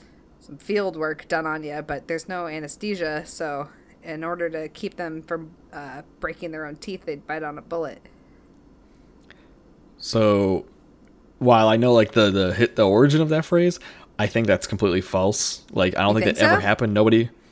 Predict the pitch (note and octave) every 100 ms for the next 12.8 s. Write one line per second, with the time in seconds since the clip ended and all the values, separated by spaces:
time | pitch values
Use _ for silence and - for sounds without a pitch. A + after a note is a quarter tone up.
0 | - - C3+ D3 F3+ E3+ - - D#3 B2
1 | G2+ G2+ A2+ G#2+ G2+ F#2+ G#2+ F#2+ - -
2 | G#2 G2 F2+ F#2+ F2+ E2 - - - B2
3 | A2 G2+ - A#2 G#2 G#2+ F#2+ - A#2 -
4 | F2+ A2 F#2 - A2 A2+ G2+ A2+ G#2 F#2
5 | A#3+ E4+ G4 A#4 A4 F4+ D4+ - E3 -
6 | F3 E3+ - - C3+ C#3+ - A2+ A2+ D#3
7 | A3+ A#3 F#3+ F3 C#3 D3+ - - _ A#2+
8 | - _ D3 D3 G#2+ A2 - C#3+ C3+ C#3
9 | D3+ F#3 B2+ E2+ G#2 G#2 F#2+ - E2+ F2
10 | E2 E2 G2+ A#2 F#2+ G#2 A#2 G#2 E2+ F2+
11 | F#2 F2+ A2+ - F2+ C#2+ C#2+ F2+ F#2 -
12 | E2+ G2+ F#2 A3+ C#3+ B2 C#3 E3+